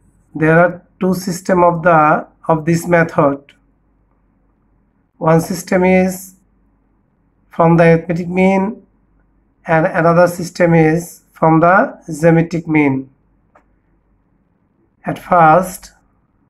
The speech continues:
we know from arithmetic mean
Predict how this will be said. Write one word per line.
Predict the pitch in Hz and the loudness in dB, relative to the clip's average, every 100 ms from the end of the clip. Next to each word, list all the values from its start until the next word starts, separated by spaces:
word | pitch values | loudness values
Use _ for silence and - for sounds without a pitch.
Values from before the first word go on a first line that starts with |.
| _ _ _ _ _ _ _ _ _ _ _ _ _ - | _ _ _ _ _ _ _ _ _ _ _ _ _ -4
we | 165 | 0
know | 165 175 185 190 240 - _ _ _ _ _ _ _ _ _ _ _ _ _ _ _ _ _ _ | 4 4 4 2 0 -14 _ _ _ _ _ _ _ _ _ _ _ _ _ _ _ _ _ _
from | - 175 170 | -4 -2 -2
arithmetic | - 170 170 170 180 185 | 0 0 0 -4 -6 -2
mean | 180 165 160 170 | 0 2 2 -2